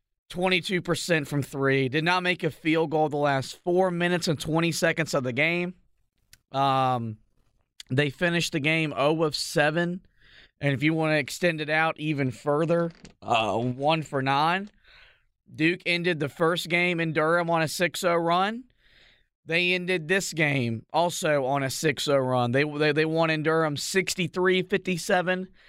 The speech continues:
They win tonight in Chapel Hill sixty-two to fifty-seven. Um, the fifty-seven points scored by Carolina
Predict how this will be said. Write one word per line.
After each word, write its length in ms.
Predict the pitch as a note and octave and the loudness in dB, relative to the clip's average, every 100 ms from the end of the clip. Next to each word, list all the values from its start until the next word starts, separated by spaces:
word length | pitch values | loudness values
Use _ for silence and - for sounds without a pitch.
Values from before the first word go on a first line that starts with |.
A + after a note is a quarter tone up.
| - - _ _ | -20 -20 _ _
They 200 | D3+ F#3 | 0 0
win 260 | F3+ F3+ E3+ | 2 0 -2
tonight 380 | F3 E3+ E3+ | -2 0 0
in 100 | D#3+ | -2
Chapel 440 | D3+ E3+ E3 D#3+ D3+ | -4 0 -2 -2 -2
Hill 320 | D#3+ E3 D#3 | 2 2 0
sixty-two 800 | - - E3+ - D#3+ C#3 F#3+ F3 | -4 0 0 2 0 0 0 2
to 100 | D#3 | 0
fifty-seven. 840 | C3+ D#3 C3+ B2 C#3 B2+ B2 B2+ - _ - - - _ - | 0 -2 -2 -2 0 2 0 -4 -8 _ -20 -20 -20 _ -4
Um, 300 | - - - | 0 0 0
the 100 | C3 | -2
fifty-seven 680 | D3+ G3 A#3 F#3 G3+ F3+ E3+ | 0 0 0 0 0 0 -2
points 320 | F#3 F3 E3 | -2 -2 -2
scored 340 | - E3 E3+ E3 | -4 0 0 0
by 100 | E3 | -2
Carolina 800 | F3 E3 D#3+ D3+ D#3 E3 F3 | -2 0 0 0 -2 -2 -6